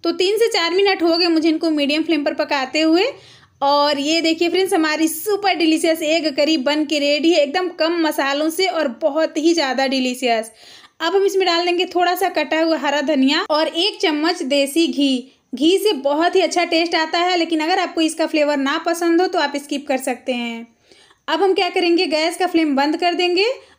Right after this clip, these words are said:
और ढक करके इनको ऐसे ही दो से तीन मिनट तक छोड़ देंगे ताकि हरा धनिया का और घी का दोनों का फ्लेवर इसमें अच्छे से चला जाए।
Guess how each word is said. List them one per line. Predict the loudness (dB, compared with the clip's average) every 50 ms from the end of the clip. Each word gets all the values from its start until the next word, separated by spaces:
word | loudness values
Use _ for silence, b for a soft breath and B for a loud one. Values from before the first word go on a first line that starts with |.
| _ -2
और | -2 0 0
ढक | 0 0 -2 -2 0 -2
करके | -2 0 2 2
इनको | 2 2 2 2 2
ऐसे | 0 0 0 0 0 2 2
ही | 2 2
दो | 2 2 2 2
से | 0 -2 -2
तीन | 0 0 2 4
मिनट | 4 2 2 0 -2
तक | -4 -4 -4
छोड़ | -2 0 0 0 2
देंगे | 2 2 0 0
ताकि | 0 -2 -2 -2 -4 -4
हरा | -2 0 0 0
धनिया | 2 2 2 2 2 2
का | 0 -2 -2
और | -2 -2 -4 -2
घी | -2 -2 -2
का | 0 0 -2 0
दोनों | 0 -2 0 0 0 0
का | -2 -2
फ्लेवर | -2 -2 -2 0 0 -2 -2
इसमें | -4 -4 -2 -2 -2
अच्छे | -2 -2 -4 -6 -4
से | -4 -4 -2
चला | -2 0 0 0 0
जाए। | 0 0 -2 -2